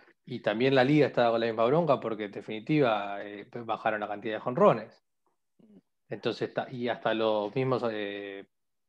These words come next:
aficionados estaban con la misma bronca. Eh, yo creo que todo, cualquier, todo el cambio genera, genera un enojo brutal y sobre todo para el que se queda atrás.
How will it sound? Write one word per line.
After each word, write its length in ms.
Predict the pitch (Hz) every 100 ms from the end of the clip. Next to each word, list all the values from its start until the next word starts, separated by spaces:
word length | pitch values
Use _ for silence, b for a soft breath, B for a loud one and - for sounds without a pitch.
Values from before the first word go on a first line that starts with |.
| -
aficionados 640 | - - 127 143 165 131
estaban 240 | - 113 110
con 80 |
la 60 | 104
misma 200 | 107 104
bronca. 460 | 101 98 - - - _ B B B B B -
Eh, 680 | 117 101 98 98 98 98 _ _ _ _ _ _ _ _ _ _ _ _ _ _ _ _ -
yo 400 | - 185 190 -
creo 280 | 175 180 165
que 100 | 127
todo, 320 | - 165 165
cualquier, 340 | 120 110 131
todo 160 | 160 160
el 120 | 143
cambio 420 | - 156 151 143
genera, 1000 | 131 117 113 127 131 113 104 101 101 110 - _ _ _ _ _ _ _
genera 640 | - - 110 120 117 107 - 120
un 120 | 120 113
enojo 680 | 110 123 - 117 107 107 104
brutal 520 | 113 117 147 156 170
y 80 | 143
sobre 320 | - 110 107
todo 300 | - 131 147
para 160 | 120 107
el 100 | 104
que 180 | - 101
se 180 | - 104
queda 280 | 113 107
atrás. 460 | 101 104 101 - -